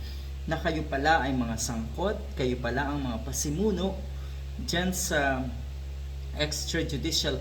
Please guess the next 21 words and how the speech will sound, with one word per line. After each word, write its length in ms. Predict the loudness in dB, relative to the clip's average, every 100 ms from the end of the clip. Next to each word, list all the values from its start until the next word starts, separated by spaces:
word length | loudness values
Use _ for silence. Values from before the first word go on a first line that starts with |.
| 0
killings 480 | 2 2 2 0 0
na 160 | -2
yan. 320 | -2 0 0 -2 -4 -6 -2
Pasimuno 800 | 2 2 4 2 2 0 0 -2 -2
kayo 400 | 2 4 4 2
na 160 | 0 0
ang 80 | 0
ibig 240 | -2 -2
sabihin, 560 | -2 -2 -4 -2 -2 -2 -6 -8 -6 2
alam 320 | 4 4 4 2
nyo 160 | 0 0 0
lahat 400 | 2 0 0 0
ng 240 | 0 0
nangyari, 800 | 0 0 2 4 4 2 0 -2 -4 -6 -8 -2
pero 240 | 2 2 0 -4 0
tinolerate 720 | 2 2 2 2 4 2 2
nyo. 400 | -2 -2 -2 -4 -4 -6 -8 -8 -6 -6
Tapos 160 | -4
ang 160 | -2 -2
lakas 160 | -4 -2
ng 80 | 0